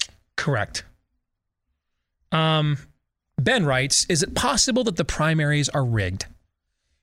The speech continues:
Maybe have been for a long time. I just don't understand where the mass number of Republicans are that vote for people like McConnell, Graham, Abbott, et cetera.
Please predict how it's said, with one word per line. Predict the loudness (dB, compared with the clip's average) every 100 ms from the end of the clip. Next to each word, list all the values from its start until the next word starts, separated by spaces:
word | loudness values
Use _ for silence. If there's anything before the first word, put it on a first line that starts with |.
| -2
Maybe | 0 2 2
have | 2 2
been | 2 2
for | 2
a | 2
long | 2 2
time. | 0 0 0 -2 -2
I | 0
just | 0 0
don't | 0
understand | 2 0 2 0 0
where | 0
the | 2
mass | 2 2 2
number | 2 2
of | 0
Republicans | 0 0 0 0 0
are | 2 2
that | 0
vote | 0 0
for | 0
people | 0 0 0
like | 0
McConnell, | -2 0 0 0 0
Graham, | 0 0 2 0
Abbott, | 0 0 0 0
et | 0
cetera. | 0 0 -2